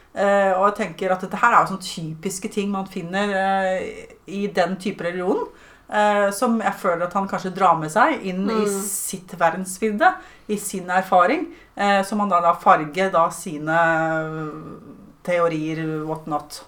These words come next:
Speaker 2: Ja,
Speaker 1: tenker
Speaker 2: det er
Speaker 1: jeg.
Speaker 2: jeg enig med deg. Enten det, eller så er han veldig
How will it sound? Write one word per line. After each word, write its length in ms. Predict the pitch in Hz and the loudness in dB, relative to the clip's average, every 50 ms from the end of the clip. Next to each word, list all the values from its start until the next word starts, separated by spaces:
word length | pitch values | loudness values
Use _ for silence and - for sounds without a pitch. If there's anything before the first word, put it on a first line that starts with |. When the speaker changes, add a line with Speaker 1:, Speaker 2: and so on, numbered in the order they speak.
| - - - | -20 -16 -10
Speaker 2:
Ja, 220 | 277 233 208 208 - - | -6 -4 -4 -4 -4 -4
Speaker 1:
tenker 180 | 165 160 - | -6 -6 -6
Speaker 2:
det 80 | 247 240 | -4 -2
er 100 | 220 220 | -2 0
Speaker 1:
jeg. 100 | 220 208 | 0 0
Speaker 2:
jeg 80 | 202 | -2
enig 100 | 196 196 | -2 -4
med 140 | 196 202 202 226 | -6 -8 -8 -8
deg. 200 | 226 214 214 208 - _ - - - - - - - - - - - - - - - - | -8 -10 -10 -12 -14 _ -20 -20 -20 -20 -20 -18 -18 -20 -20 -20 -20 -20 -20 -10 -2 0
Enten 280 | 269 - - 277 285 | 0 0 0 0 2
det, 80 | 277 247 | 6 6
eller 160 | 233 240 240 | 6 6 6
så 80 | - 262 | 6 4
er 40 | 233 | 4
han 140 | 240 247 247 | 4 4 4
veldig 380 | 254 220 196 185 185 202 214 | 4 4 4 2 2 4 4